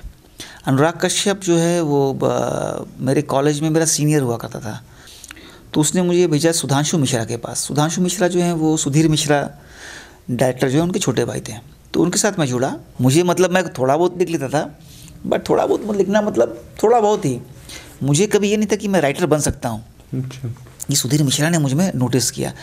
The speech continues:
Speaker 1: मैंने कहा, "सर, आपने कब देखा?" तो कहा, "जब तुम, आ, सीन पढ़ के सुनाते हो।" उसमें थे वो अपने, आ, क्या क्या नाम हो रहा है एक्टर लोगों का, बैंडिट क्वीन वाले जो थे, निर्मल पांडे,
Speaker 2: अच्छा, अच्छा।
Speaker 1: वो तो अब रहे नहीं,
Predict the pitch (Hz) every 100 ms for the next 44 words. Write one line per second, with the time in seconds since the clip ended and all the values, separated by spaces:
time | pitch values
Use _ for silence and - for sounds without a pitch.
0 | - - - - 175 185 185 127 143 208
1 | 214 202 139 117 - - - - - -
2 | - - 180 165 - 170 165 147 131 127
3 | 123 120 117 - - - - - - -
4 | - 190 147 - - - - - 147 151
5 | 147 139 135 131 110 - - - - 139
6 | 151 156 156 139 127 123 120 120 117 143
7 | 120 - - 50 - - - - - -
8 | - - - - - - 117 131 123 117
9 | 113 123 117 120 - 127 - 117 117 117
10 | 113 110 - - - - - 151 131 135
11 | 160 165 156 147 139 139 135 131 151 160
12 | 175 170 139 131 123 110 - - 113 -
13 | 117 - 123 131 135 123 127 123 139